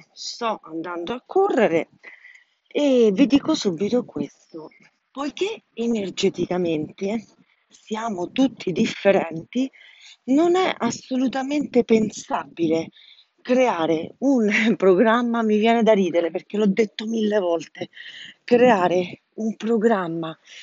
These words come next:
di allenamento psicofisico uguale per tutti. Ed è,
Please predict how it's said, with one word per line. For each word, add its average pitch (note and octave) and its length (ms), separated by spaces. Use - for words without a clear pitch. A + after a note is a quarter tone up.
di C4+ 400
allenamento G#3 1200
psicofisico A3+ 1160
uguale E3+ 760
per F3 380
tutti. E3 520
Ed A3 160
è, F4+ 240